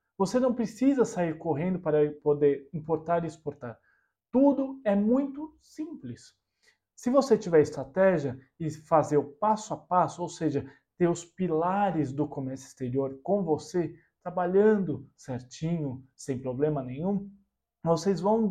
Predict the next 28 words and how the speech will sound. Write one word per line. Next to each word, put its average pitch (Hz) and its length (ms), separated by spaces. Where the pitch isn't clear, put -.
descansar 165 580
a 147 60
sua 143 200
cabeça 151 460
no 139 140
travesseiro 135 580
no 135 100
final 120 300
do 120 140
dia, 110 260
no 143 120
final 139 280
da 139 60
operação. - 500
A 196 80
operação 240 400
nada 247 260
mais 170 320
é 220 140
do 214 120
que 214 320
pura 302 180
e 262 40
simplesmente 208 840
burocrática, 151 1000
porém 254 400
simples. - 800
Sim, 233 480